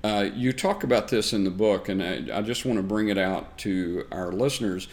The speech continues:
uh, because they've, they've heard us, uh, uh, on this show and heard many, uh, authors, thought leaders, uh, share that, uh, as leaders of teams, uh, you have to allow for,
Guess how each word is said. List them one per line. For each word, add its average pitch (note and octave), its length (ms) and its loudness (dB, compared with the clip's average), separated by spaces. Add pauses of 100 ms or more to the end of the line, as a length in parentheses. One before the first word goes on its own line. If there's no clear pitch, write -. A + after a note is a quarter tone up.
(400)
uh, A2 120 2
because A2+ 380 0
they've, G#2+ 260 0 (100)
they've G#2+ 200 2
heard B2+ 540 0
us, G2+ 420 -2 (120)
uh, G2+ 40 -2
uh, F#2+ 640 -2
on G#2+ 200 -2
this G#2 180 0
show G#2 440 4
and F#2+ 160 0
heard G2 360 -2
many, G#2 580 0
uh, F2+ 340 -4
authors, G2+ 540 -2 (440)
thought A#2+ 280 4
leaders, G#2+ 600 2 (120)
uh, G2 300 2
share D3 500 4
that, G2+ 400 2
uh, F#2+ 340 0
as G#2+ 240 0
leaders B2+ 400 4
of G2+ 140 -2
teams, A#2 640 2 (140)
uh, F2+ 280 -2
you G#2 160 -2
have A2+ 280 -2
to F2 340 -4 (440)
allow A2+ 500 4
for, F#2 680 0